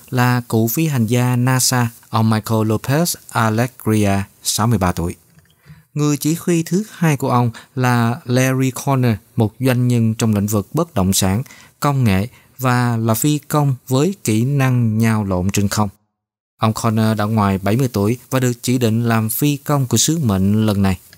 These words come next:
Hai khách hàng còn lại là nhà đầu tư, nhà từ thiện và là cựu phi công chiến đấu người Israel có tên là Ethan Stipe, sáu mươi bốn tuổi, và một nhân vật khác là doanh nhân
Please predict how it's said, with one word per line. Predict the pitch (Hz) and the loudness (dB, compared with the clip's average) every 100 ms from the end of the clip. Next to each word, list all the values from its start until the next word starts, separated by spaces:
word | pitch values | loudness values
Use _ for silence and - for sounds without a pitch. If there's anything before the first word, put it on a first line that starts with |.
| - _ - - _ | -20 _ -20 -20 _
Hai | - 135 127 | -4 0 0
khách | 120 196 | -2 -4
hàng | - 113 107 | -2 0 0
còn | 107 | 0
lại | 104 98 107 - - | 0 0 -2 -8 -4
là | 127 | -2
nhà | 127 123 | 0 0
đầu | 123 127 127 | 0 -2 -2
tư, | - 147 135 _ _ | -2 -2 -2 _ _
nhà | 120 117 110 - | -2 0 0 0
từ | 127 113 | -2 -2
thiện | - 110 107 - _ | -2 -2 -2 -6 _
và | 113 | 0
là | 101 | 0
cựu | - 98 | 0 -4
phi | - 110 | 0 0
công | 110 104 | 0 0
chiến | 107 127 160 | 0 0 0
đấu | 131 151 190 | 0 0 0
người | 117 107 | 0 0
Israel | 117 120 113 110 110 - | 0 -2 -2 0 -2 -4
có | 127 | -4
tên | 123 110 | 0 0
là | 98 | 0
Ethan | - 123 120 113 | -4 -2 0 0
Stipe, | - 131 117 110 92 | 0 -2 0 -2 -2
sáu | - 110 | -2 0
mươi | 107 | 0
bốn | 110 151 | 0 0
tuổi, | 170 101 113 - _ _ _ _ - | 0 0 -2 -6 _ _ _ _ -2
và | |
một | 117 127 | -2 0
nhân | 131 131 | -2 -2
vật | 107 | -2
khác | - 143 202 - | -2 -2 -2 -2
là | 92 | -2
doanh | 90 110 117 120 | 0 0 0 2
nhân | 123 | 2